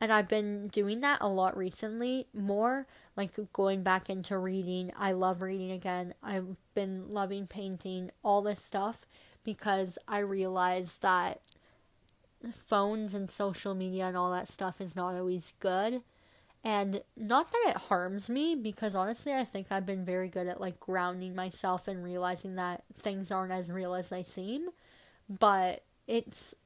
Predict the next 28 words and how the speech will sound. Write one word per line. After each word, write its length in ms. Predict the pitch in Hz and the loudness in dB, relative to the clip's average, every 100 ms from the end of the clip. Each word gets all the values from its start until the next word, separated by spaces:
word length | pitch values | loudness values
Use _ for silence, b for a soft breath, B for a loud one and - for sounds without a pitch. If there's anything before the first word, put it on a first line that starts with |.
| - | -14
sometimes, 800 | - 262 277 262 208 196 185 - | -2 0 2 2 4 4 -2 -2
obviously, 760 | 214 190 185 180 - 185 202 226 - | 2 2 2 -4 -6 -4 -4 -6 -4
as 420 | 202 196 190 - - - | -2 -2 -2 -10 -14 -2
our 160 | 214 202 | 2 2
brains 540 | 190 196 196 202 180 | 4 4 4 0 -2
work 300 | 202 196 - | 0 0 0
and 80 | 185 | -2
everything, 560 | 180 185 - 190 202 208 | 0 -2 -4 -4 -4 -4
there's 240 | 196 - | -4 -6
times 500 | - 190 190 190 170 | -4 0 0 -2 -2
when 160 | 196 190 | 2 4
I 320 | 185 180 180 | 4 2 -2
tell 200 | - 196 | 0 0
myself 480 | 185 185 - 185 - 190 | 2 0 0 0 2 4
that 260 | 185 175 B B B B | 4 2 B B B B
I 140 | - 214 | 6 6
should 400 | - 311 294 208 | 6 4 4 2
be 180 | 214 190 | 2 4
like 300 | 190 185 - | 2 2 0
this 240 | 202 - | 0 0
instead, 560 | 240 - 262 220 180 185 | -4 0 4 6 4 2
or 400 | 190 190 185 - - - | 0 0 -4 -8 -18 0
anything, 520 | 233 226 185 185 180 | 2 2 0 -4 -6
comparison. 720 | - 233 - 220 190 - - 190 | -6 -6 -2 0 0 -2 -4 -4
It's, 320 | - - - - | -6 -8 -8 -2
it's 180 | 220 - | -2 4
a 80 | 240 | 6
loop. 400 | 220 180 - | 6 4 0